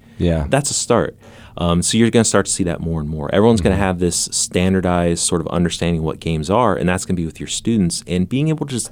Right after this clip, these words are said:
Speaker 2: talk about what your students love. You know, I, I say this over and over, that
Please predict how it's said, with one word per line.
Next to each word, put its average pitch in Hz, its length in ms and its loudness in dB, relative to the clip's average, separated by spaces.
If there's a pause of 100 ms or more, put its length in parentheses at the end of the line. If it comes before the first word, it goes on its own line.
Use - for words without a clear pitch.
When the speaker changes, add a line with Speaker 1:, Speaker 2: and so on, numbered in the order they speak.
Speaker 2:
talk - 340 -2
about 85 540 -2 (640)
what 90 340 0
your 92 80 -2
students 82 420 -2
love. 92 380 0 (120)
You 95 120 2
know, 90 80 2
I, 92 200 -2
I - 20 0
say 110 180 2
this 107 220 2
over 92 160 4
and 85 100 2
over, 87 320 2 (560)
that 85 380 0